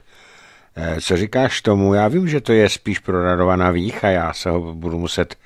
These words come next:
eh, se mu ozvat, abych ho sem pozval do rádia a popovídali jsme si o tom, že to je jeho, jeho gesce. Ale co říkáš tomu, že Velká Británie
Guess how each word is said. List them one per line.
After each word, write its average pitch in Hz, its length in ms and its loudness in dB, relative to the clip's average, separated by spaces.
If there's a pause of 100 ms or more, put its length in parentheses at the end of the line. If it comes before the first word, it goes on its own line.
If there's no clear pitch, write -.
(400)
eh, 82 300 -6
se - 160 -2
mu 87 160 -2
ozvat, 85 420 -2
abych 80 200 -4
ho 85 80 -4
sem 90 200 -4
pozval 82 320 -2
do 82 100 -2
rádia 87 380 0
a 87 40 0
popovídali 95 540 -2
jsme 95 180 -4
si - 120 -4
o 90 60 -2
tom, 85 200 -6
že 80 80 -6
to 87 100 -4
je 85 80 0
jeho, 80 380 0
jeho 87 220 2
gesce. - 420 -2 (800)
Ale 101 260 2
co - 140 0
říkáš 135 420 -2
tomu, 101 420 2 (600)
že 85 600 0 (300)
Velká 156 360 0
Británie 78 1000 0